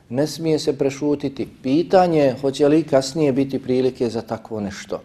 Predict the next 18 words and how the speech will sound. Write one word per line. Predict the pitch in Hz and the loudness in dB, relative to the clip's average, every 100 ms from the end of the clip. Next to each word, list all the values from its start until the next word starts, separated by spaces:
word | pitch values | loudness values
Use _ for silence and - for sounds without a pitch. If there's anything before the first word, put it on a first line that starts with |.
| - _ _ - - - - | -16 _ _ -20 -20 -14 2
Pa | 147 | 4
je | 156 | 6
Allahov | 143 135 151 151 | 4 2 2 0
poslanik, | 127 123 - 135 135 127 | -2 -4 -4 -4 -2 0
alejhi | 123 127 123 | 0 0 -6
salatu | - 120 123 117 113 | -4 -2 -2 -4 -8
vesselam, | - 117 | -6 -6
rekao: | 110 113 127 120 113 | -4 -6 0 0 0
„Izađi, | 117 101 110 120 131 135 139 160 - - - _ | -4 0 2 6 6 6 4 2 2 -10 -20 _
vrati | 107 117 131 135 160 | -2 4 4 4 0
se | - 143 - - - _ _ _ _ | 4 4 4 -2 -20 _ _ _ _
i | 131 131 | 2 4
reci: | 143 143 123 - | 4 2 -4 -4
'Assalamu | 143 143 - 160 147 151 147 143 | -4 -4 0 4 6 6 4 6
alaikum, | 139 139 160 160 160 170 156 - - | 4 6 4 4 2 0 0 -4 -4
mogu | 135 139 135 | -2 2 2
li | 127 - | 2 0
ući?' | 123 - - | -2 -2 -8